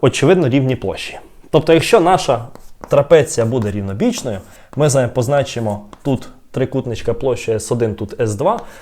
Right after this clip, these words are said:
то абсолютно очевидно, що С один дорівнює С два. Це очевидно для, ну,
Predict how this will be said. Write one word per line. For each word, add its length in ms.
то 120
абсолютно 440
очевидно, 460
що 260
С 240
один 260
дорівнює 500
С 140
два. 200
Це 240
очевидно 400
для, 260
ну, 180